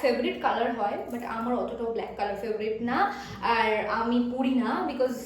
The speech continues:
নেগেটিভ এনার্জি ব্ল্যাক কালার বেশি অ্যাট্রাক্ট করে। So I don't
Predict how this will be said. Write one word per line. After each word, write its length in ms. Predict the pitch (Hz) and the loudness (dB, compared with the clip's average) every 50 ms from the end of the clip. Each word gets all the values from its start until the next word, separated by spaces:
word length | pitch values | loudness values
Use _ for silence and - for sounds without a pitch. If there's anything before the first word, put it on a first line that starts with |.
| - - | -8 -4
নেগেটিভ 380 | 233 240 233 226 240 254 285 262 | -2 -2 0 0 -2 -2 0 0
এনার্জি 320 | 254 247 247 247 - 277 | 2 2 0 0 0 -2
ব্ল্যাক 300 | - 233 208 196 - - | 0 2 0 0 0 0
কালার 240 | - 240 240 233 226 | 0 0 0 0 0
বেশি 220 | - 190 190 - | 0 0 -2 0
অ্যাট্রাক্ট 420 | - 180 - - - 233 - - - | 0 -2 -4 -2 -6 -8 -8 -8 -8
করে। 180 | 233 220 220 | -4 -2 -2
So 160 | - - - 226 | -2 -2 -2 -2
I 280 | 208 202 202 214 214 226 - - - - - - - - - | 0 0 0 -2 -4 -6 -8 -10 -16 -18 -20 -20 -12 -4 -2
don't 240 | 294 320 339 320 | 0 2 0 0